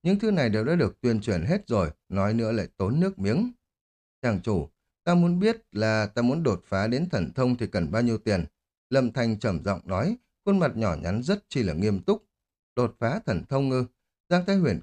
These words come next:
kinh ngạc, Lâm Thanh lại có tiền như vậy sao? Tu vi của hắn chỉ là trúc cơ sơ kỳ, tuy ở cái tuổi này rất hiếm ai đạt thành tựu như vậy, nhưng nếu thêm vào ba chữ thiếu tông chủ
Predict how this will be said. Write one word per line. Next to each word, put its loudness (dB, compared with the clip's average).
kinh 2
ngạc, -2
Lâm 0
Thanh 0
lại 0
có -6
tiền -4
như 0
vậy -2
sao? -2
Tu 4
vi 2
của -2
hắn 2
chỉ -2
là 2
trúc -6
cơ 2
sơ 0
kỳ, 2
tuy 0
ở 2
cái -6
tuổi 0
này 0
rất -2
hiếm -2
ai -2
đạt -2
thành -2
tựu -4
như -4
vậy, 0
nhưng 4
nếu 2
thêm 0
vào -4
ba 0
chữ -6
thiếu 2
tông 0
chủ -2